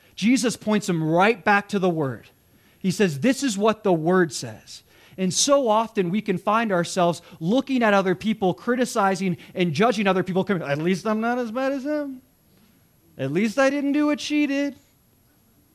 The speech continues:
I'm better than him. I'm better than her." But Jesus says, "No,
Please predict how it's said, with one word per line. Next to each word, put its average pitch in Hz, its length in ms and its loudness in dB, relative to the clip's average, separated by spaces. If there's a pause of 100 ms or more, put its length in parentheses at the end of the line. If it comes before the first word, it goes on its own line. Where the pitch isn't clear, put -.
(160)
I'm 175 260 0
better 269 420 2
than 269 260 0
him. 285 460 -2
I'm 185 180 -2
better 262 400 0
than 262 220 -2
her." 277 480 -4 (420)
But 160 100 -4
Jesus 214 200 -4
says, 185 180 0
"No, 202 460 2